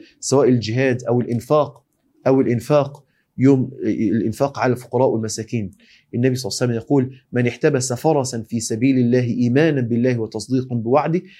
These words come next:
كان شبعه وريه وروثه وبوله حسنات في ميزان العبد يوم القيامة". طب لو في ميزان، ميزاننا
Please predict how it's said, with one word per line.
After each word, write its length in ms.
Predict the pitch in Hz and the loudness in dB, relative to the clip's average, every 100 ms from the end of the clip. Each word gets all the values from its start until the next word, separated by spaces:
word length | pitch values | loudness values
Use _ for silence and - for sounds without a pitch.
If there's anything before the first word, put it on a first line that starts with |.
| - _ - | -20 _ -2
كان 240 | 143 123 | 0 2
شبعه 480 | 110 139 117 98 107 | 0 0 0 0 -4
وريه 460 | 107 107 147 131 120 | -6 0 0 0 -4
وروثه 640 | 107 104 117 151 185 - | -4 0 2 2 0 -2
وبوله 720 | 127 110 117 139 156 127 104 98 | -4 0 2 4 4 2 -4 -8
حسنات 520 | 143 139 147 170 165 _ _ _ - | -6 0 2 2 -2 _ _ _ -2
في 160 | 147 | 0
ميزان 260 | 131 123 143 | 2 2 2
العبد 260 | 120 127 | 2 0
يوم 160 | 117 110 | 0 -2
القيامة". 320 | 104 113 101 - - - | -4 -6 -8 -12 -20 -2
طب 160 | 160 160 | 2 4
لو 100 | 143 | 2
في 160 | - | 2
ميزان، 340 | 135 123 147 143 | 0 4 2 0
ميزاننا 540 | 127 135 143 147 131 | 0 2 4 2 2